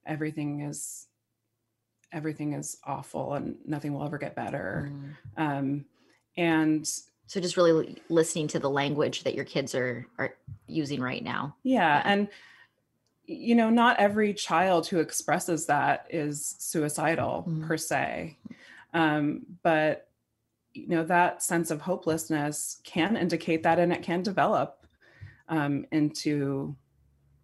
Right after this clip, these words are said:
Speaker 1: into those kind of feelings. So
Speaker 2: Mm.
Speaker 1: it's important to, to be in open communication.
Speaker 2: And even if they aren't suicidal, it could indicate that there's a mental health issue that probably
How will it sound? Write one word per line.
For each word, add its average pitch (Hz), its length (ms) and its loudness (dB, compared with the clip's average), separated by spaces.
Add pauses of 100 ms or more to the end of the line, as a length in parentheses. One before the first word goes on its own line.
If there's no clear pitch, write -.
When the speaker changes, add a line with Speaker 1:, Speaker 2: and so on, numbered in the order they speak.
(500)
Speaker 1:
into 151 560 -2 (160)
those 143 220 -4
kind 139 180 -4
of 147 80 -6
feelings. - 540 -6
So 165 80 -2
Speaker 2:
Mm. 156 60 0
Speaker 1:
it's 160 100 -6
important 160 460 0
to, 143 360 -4 (640)
to - 80 -10
be 147 540 0 (580)
in 160 260 -2 (220)
open 156 240 -2
communication. - 800 -10 (440)
Speaker 2:
And 247 120 8
even 269 200 6
if 214 120 6
they 196 140 8
aren't 180 300 2
suicidal, 151 600 2
it - 120 0
could 175 160 2
indicate 156 440 2
that 143 120 -2
there's 147 240 2
a 147 40 -2
mental 147 260 -4
health 143 240 -6
issue - 260 -6
that - 160 -6
probably 135 560 -4